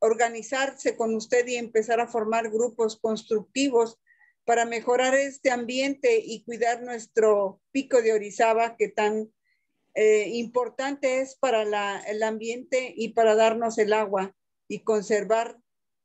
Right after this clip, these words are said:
¿Qué ha pasado con el grupo más que se queda con todo el dinero que nos están pidi-, que nos descuentan o nos cobran a través,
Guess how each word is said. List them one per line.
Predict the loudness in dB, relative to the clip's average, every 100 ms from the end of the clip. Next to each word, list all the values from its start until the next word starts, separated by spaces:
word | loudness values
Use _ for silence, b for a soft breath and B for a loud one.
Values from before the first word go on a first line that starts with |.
| _ -2
¿Qué | 0
ha | 2
pasado | 0 0 0 0 0 -4 _
con | -2 -2 -2 -6 -6 -8 -6
el | -6
grupo | 0 -2 0 -2
más | -2 -6 -6 -2
que | 0
se | 0 -2
queda | 0 2 0 -4
con | -8 0
todo | 0 2
el | 0
dinero | -2 -2 0 0 -2
que | -6 -8
nos | -6
están | -8 -6 -6 -6
pidi-, | -8 -8 -6
que | -2
nos | -2 2
descuentan | 2 2 0 0 0 0 -2 -2
o |
nos | -6 -6 -6
cobran | 0 2 2 0 -2
a | -2
través, | 0 2 2 0 -6